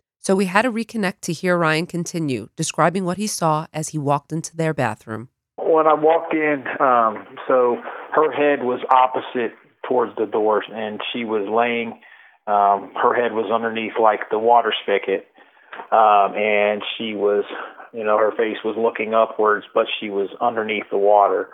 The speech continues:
Speaker 2: Um, so automatically, I mean, I just dropped down to my knees and, you know, pulled her upper torso part, you know, her body up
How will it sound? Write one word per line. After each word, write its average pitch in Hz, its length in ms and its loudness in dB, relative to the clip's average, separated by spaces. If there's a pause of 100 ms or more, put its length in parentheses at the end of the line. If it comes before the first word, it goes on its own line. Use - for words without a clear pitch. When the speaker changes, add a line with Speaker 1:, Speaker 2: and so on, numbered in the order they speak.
(680)
Speaker 2:
Um, 98 580 2 (400)
so 104 300 4 (260)
automatically, 107 880 2 (340)
I 104 140 2
mean, 98 200 -2
I 101 100 4
just 101 240 -4
dropped 104 260 4
down 104 180 4
to 101 80 0
my 104 160 4
knees 104 360 -4
and, 98 200 -10 (760)
you 107 80 -2
know, 101 140 4
pulled 117 380 -2
her 104 320 4 (420)
upper 113 320 2 (120)
torso 117 480 2 (120)
part, 107 320 4 (240)
you 113 140 -8
know, 104 120 2
her 107 100 2
body 107 480 4
up 117 180 2